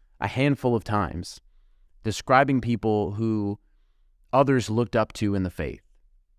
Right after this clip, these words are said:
So maybe this is something you really struggle with. Maybe you really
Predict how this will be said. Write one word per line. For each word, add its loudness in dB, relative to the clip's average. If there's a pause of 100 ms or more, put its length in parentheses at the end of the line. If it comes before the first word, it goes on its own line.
(920)
So 2
maybe 2
this 0
is -4
something 4
you 4
really 0
struggle 0
with. -8
Maybe -2
you 0
really 0